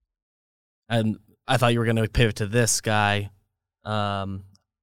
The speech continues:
<laughs> I'm going another pitcher, I think. Seems like the pitchers are going. Um,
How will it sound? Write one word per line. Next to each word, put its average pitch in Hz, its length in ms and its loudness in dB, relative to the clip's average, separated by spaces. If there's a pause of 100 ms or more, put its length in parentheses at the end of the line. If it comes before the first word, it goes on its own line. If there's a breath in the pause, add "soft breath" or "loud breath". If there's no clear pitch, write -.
(100)
<laughs> 117 100 -14
I'm 123 160 -4
going 104 220 0
another 101 280 -2
pitcher, 110 380 -2
I 95 80 -2
think. 92 400 -10 (340)
Seems 101 260 -8
like 98 140 -6
the 104 60 -14
pitchers 101 400 -8
are 92 160 -12 (120)
going. 98 440 -6 (800)
Um, 107 680 2